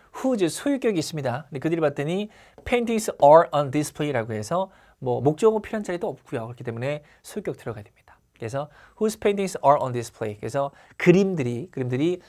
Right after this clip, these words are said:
전시 중인 밀러 씨가 동의했다 파는데 정도로 해석을 해주시고. 자, 이번엔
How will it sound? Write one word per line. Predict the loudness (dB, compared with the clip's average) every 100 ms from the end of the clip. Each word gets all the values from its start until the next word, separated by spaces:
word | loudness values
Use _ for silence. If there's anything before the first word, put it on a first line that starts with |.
| _
전시 | -8 -6 -4 -6 -8
중인 | -4 -2 0 -2 -4 -8
밀러 | -4 -2 -2 -4
씨가 | -8 -8 -6 -6 -12 _ _ -8
동의했다 | -6 -6 -8 -10 -10 -10 -12
파는데 | -12 -12 -14
정도로 | -14 -12 -6 -6 -6 -12 _ -14
해석을 | -10 -10
해주시고. | -12 -18 -20 -20 _ _ _ _ -4
자, | 6
이번엔 | 8 8 2